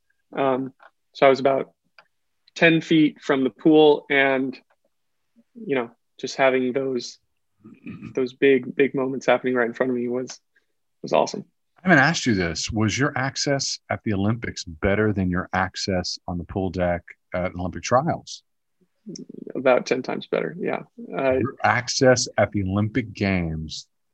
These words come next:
Speaker 2: was better than U S Olympic trials. It's really surprising.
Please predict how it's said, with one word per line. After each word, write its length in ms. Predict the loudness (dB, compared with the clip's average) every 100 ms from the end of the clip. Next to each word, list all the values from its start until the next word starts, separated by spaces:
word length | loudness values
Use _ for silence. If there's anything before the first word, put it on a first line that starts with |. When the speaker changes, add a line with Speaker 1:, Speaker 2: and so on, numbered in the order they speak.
| -12
Speaker 2:
was 240 | -10 -10
better 640 | -12 0 2 4 2 -2 -4
than 260 | -4 -4 -4
U 220 | -4 -2
S 200 | -4 -6
Olympic 220 | -8 -6
trials. 340 | -2 -2 -2
It's 200 | -6 -8
really 280 | 4 6 6
surprising. 680 | 2 0 4 4 2 -8